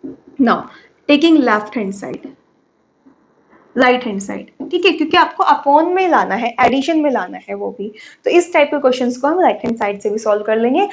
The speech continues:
और दोनों के sides बीच का पार्ट ले आएंगे जो कि equal होगा, ठीक है। तो one upon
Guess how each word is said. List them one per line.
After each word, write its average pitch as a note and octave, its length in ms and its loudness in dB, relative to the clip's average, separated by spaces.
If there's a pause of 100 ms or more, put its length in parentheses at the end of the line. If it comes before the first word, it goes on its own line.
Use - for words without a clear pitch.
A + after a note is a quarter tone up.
(240)
और C4 120 6
दोनों C4+ 320 2
के F4+ 180 0
sides C4+ 540 2
बीच B3+ 260 -2
का C#4+ 200 2
पार्ट A3+ 300 0
ले B3 80 2
आएंगे B3 240 0
जो C#4 100 -2
कि C4+ 140 -2
equal A3 300 -2
होगा, F#3+ 320 -8 (400)
ठीक F3 120 6
है। A3+ 180 4
तो C4 120 0
one E4+ 320 2
upon A#3+ 300 0